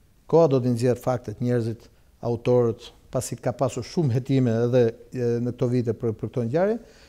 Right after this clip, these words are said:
që dora e zgjatur e Serbisë ka synuar në atë kohë një luftë civile në Shqipëri për të mos lejuar që të ndodhte në Kosovë ajo që ndodhi.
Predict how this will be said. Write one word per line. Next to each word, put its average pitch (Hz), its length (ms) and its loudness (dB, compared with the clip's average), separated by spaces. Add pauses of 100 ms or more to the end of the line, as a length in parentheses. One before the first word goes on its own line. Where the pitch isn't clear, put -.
(180)
që 143 220 0 (180)
dora 160 540 10 (420)
e 127 160 4
zgjatur 120 540 8 (220)
e - 80 -2
Serbisë 139 480 -2
ka 123 160 -2
synuar 175 440 0
në 131 100 -4
atë - 100 -12
kohë 175 140 -2
një 135 140 -2
luftë 170 260 -4
civile 151 180 0
në 131 80 -6
Shqipëri 170 300 -2 (500)
për 170 140 8
të 160 100 -2
mos 143 160 -2
lejuar 180 320 4
që - 140 -12
të 139 80 -4
ndodhte 160 260 -4
në 139 80 -6
Kosovë 139 320 -6
ajo 120 160 -6
që 117 140 -12
ndodhi. 101 240 -12